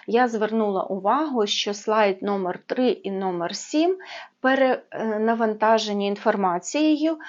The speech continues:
В-, можливо, якщо рознести цю інформацію на два додаткових слайди, то буде ще вражаюче і більш наочно. А також можна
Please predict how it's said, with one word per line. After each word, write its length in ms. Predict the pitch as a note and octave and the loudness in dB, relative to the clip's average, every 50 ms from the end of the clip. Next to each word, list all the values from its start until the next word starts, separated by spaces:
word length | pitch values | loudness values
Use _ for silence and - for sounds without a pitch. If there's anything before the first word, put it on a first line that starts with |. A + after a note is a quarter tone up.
| - - - - | -16 -16 -10 -8
В-, 120 | A3 A3 G#3 G#3+ | -8 -6 -2 0
можливо, 600 | B3+ B3+ B3 A#3+ A#3 B3 C#4 D#4+ E4 D4+ C4+ A3+ | 2 2 2 2 0 0 0 2 4 4 6 4
якщо 440 | G#3 G3+ - - - - B3 A#3 | 4 2 0 -2 0 0 2 2
рознести 640 | G#3+ A3+ A#3+ A3+ B3+ B3+ B3 A#3 G#3+ A3 - A3+ G3+ | 2 2 0 2 2 2 4 4 2 2 0 -2 -2
цю 180 | G#3 - A3+ | -2 -2 -2
інформацію 800 | G#3+ G#3+ G#3+ G#3+ - A3+ A#3 A#3 A3+ G#3+ G3+ G3+ G#3 - G3 G3 | -2 -2 -4 -4 -4 -2 0 2 2 2 0 -2 -4 -6 -4 -4
на 200 | G3 G3 G3+ G3+ | -2 -2 -2 -2
два 280 | F#3+ G3+ G3+ G#3+ G3+ F#3+ | -2 0 2 2 2 2
додаткових 680 | F#3 G3 F#3+ G3+ G3+ G3+ - - A3 G3 F3 F#3+ F#3+ - | 0 -2 0 0 -2 -2 -2 -2 -2 0 0 -2 -4 -4
слайди, 560 | - - C#4+ D#4 F4 E4 C#4 D#4+ D4 C#4 C#4+ - - - - _ _ | -2 0 2 4 4 2 2 0 -2 -2 -4 -10 -16 -16 -18 _ _
то 100 | - G#3 | -4 -2
буде 360 | G3 G#3 C4+ D4+ A#3+ A3 G#3 | 0 0 0 2 2 2 0
ще 280 | G#3+ - - - A#3+ A#3 | 0 0 0 0 0 0
вражаюче 920 | A3+ A3+ A#3 A3+ A3 G#3+ - G3+ F#3+ F3+ F#3+ A3+ C#4 C#4 - - E4 E4+ E4+ | 0 0 -2 -4 -2 0 2 2 2 4 2 2 0 0 -2 0 0 2 4
і 100 | C4+ C4+ | 4 2
більш 380 | A3 G3+ B3+ C#4+ C#4+ C#4 - - | 4 4 2 0 0 -2 -2 0
наочно. 800 | C4+ B3+ A#3+ - B3 A3+ G3 F#3 F#3 - - - F#3 F#3 - G3+ - | 2 2 2 2 2 2 2 2 0 -2 -4 -4 -6 -8 -8 -10 -8
А 120 | - G#3+ G3+ | -8 -8 -2
також 600 | G#3 - A#3+ D#4 D#4+ - - B3 A3 - - - - - - - | 2 2 2 2 2 0 -2 -2 -2 -2 -6 -8 -12 -20 -10 -4
можна 640 | G#3+ A3+ B3 C4+ C#4 B3 A#3+ A3+ G#3+ G#3 G#3 G#3 | -2 0 2 2 0 0 0 0 0 -2 -2 -6